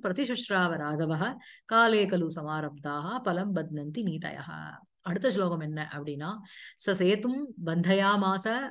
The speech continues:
பிளவகைர் லவணாம்பசி ரசாதலாத் இவ உன்மக்னம் சேஷம் ஸ்வப்னாய ஷார்ங்கிணஹ."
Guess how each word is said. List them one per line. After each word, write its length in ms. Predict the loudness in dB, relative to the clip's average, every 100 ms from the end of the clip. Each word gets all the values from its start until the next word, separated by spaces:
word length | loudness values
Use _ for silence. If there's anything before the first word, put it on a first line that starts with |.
| -6
பிளவகைர் 600 | -2 2 6 6 6 2 -2
லவணாம்பசி 840 | 0 2 4 4 6 4 4 0 -8 -20 -20 -20 -10 -2
ரசாதலாத் 920 | 2 8 8 8 8 8 8 8 6
இவ 460 | 6 4 4 4 4
உன்மக்னம் 520 | 2 2 4 2 2 -4 -14 -20 -20 -14 0
சேஷம் 380 | 4 4 4 0 -2
ஸ்வப்னாய 600 | -4 -4 2 6 6 6 4
ஷார்ங்கிணஹ." 920 | 2 4 2 2 0 -2 -2 -2 -4